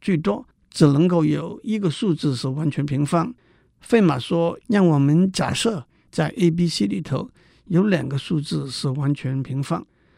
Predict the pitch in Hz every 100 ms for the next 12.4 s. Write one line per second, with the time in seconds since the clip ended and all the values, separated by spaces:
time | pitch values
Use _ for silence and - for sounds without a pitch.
0 | _ _ - - 214 254 - 302 277 269
1 | - 254 226 214 254 233 196 - 269 160
2 | 208 - _ _ _ - 185 185 196 -
3 | 156 135 180 180 226 269 185 156 170 180
4 | 165 147 143 - 202 170 214 175 135 190
5 | 180 190 190 160 - _ _ _ _ -
6 | 180 147 160 160 170 143 147 151 156 269
7 | 156 147 143 147 147 151 143 143 139 139
8 | 131 - 147 151 180 - _ _ - -
9 | - 185 185 294 302 339 381 330 147 143
10 | 143 190 151 185 - - - 147 143 160
11 | 156 151 165 185 220 - _ _ _ _
12 | 175 214 170 -